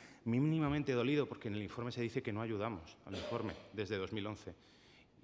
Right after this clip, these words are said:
Y alguna ayuda hemos dado desde dos mil once. ¿Queremos dar más? Otra cosa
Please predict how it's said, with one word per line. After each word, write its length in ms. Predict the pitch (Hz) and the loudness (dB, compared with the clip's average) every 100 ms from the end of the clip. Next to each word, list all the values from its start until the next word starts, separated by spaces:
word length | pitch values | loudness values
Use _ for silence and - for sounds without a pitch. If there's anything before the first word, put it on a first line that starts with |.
| - | -8
Y 120 | 90 | -6
alguna 240 | 92 98 | -4 -4
ayuda 260 | 98 95 95 | -2 -2 -2
hemos 200 | 92 78 | -4 -4
dado 160 | 85 82 - - | -6 -8 -20 -16
desde 220 | 101 87 90 | -12 -6 -6
dos 140 | 82 | -8
mil 120 | 76 | -12
once. 240 | 73 73 - - - - - - - _ _ - - - - | -12 -16 -20 -20 -20 -20 -20 -20 -20 _ _ -20 -20 -20 -6
¿Queremos 360 | 98 90 117 113 | -2 0 0 0
dar 140 | 90 | 0
más? 260 | 98 151 - - - - - - - - - - | 0 -2 -8 -20 -20 -20 -20 -20 -20 -20 -20 -12
Otra 260 | 92 - | -6 -6
cosa 340 | - 110 123 | -2 -2 -2